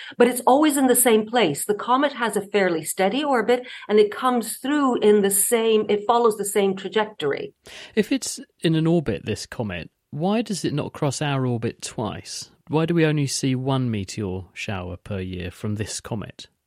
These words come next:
Speaker 1: That is an excellent question, and that is because the orbit of this comet is not in the same plane as the Earth and the other planets.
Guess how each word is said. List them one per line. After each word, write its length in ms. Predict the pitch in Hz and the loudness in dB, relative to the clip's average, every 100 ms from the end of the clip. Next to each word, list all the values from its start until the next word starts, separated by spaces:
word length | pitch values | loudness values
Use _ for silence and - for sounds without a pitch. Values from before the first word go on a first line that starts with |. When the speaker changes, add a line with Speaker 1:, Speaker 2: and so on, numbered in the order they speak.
| _ 214 | _ 0
Speaker 1:
That 260 | 226 226 | 0 2
is 140 | 214 208 | 4 4
an 200 | 196 - | 2 0
excellent 500 | 247 247 - 226 190 | -4 -2 -2 2 2
question, 480 | 190 202 196 - 160 - | 2 0 0 -4 -4 -2
and 180 | 196 196 | 0 2
that 220 | 226 294 | 2 0
is 140 | 294 | -2
because 840 | - 240 - - 254 196 170 170 208 - | -4 -8 -8 -4 2 4 4 0 -6 -6
the 120 | 196 | 2
orbit 420 | 208 349 294 175 202 | 4 6 6 4 4
of 140 | 196 | 2
this 140 | 185 | -2
comet 380 | - 202 175 175 - | 0 2 2 2 0
is 180 | 190 | 0
not 440 | 208 208 247 311 - - - _ | 0 2 2 2 0 -14 -20 _
in 140 | 220 220 | 0 4
the 100 | 208 | 4
same 400 | - 233 233 220 | 2 0 0 -2
plane 480 | - 226 220 208 185 | -2 2 4 6 4
as 180 | 175 | 0
the 140 | 190 202 | -4 2
Earth 260 | 202 185 190 | 4 4 0
and 140 | 175 | -2
the 120 | 175 | -2
other 180 | 175 160 | -2 -4
planets. 640 | 160 208 190 139 - - | -2 2 2 2 -2 -8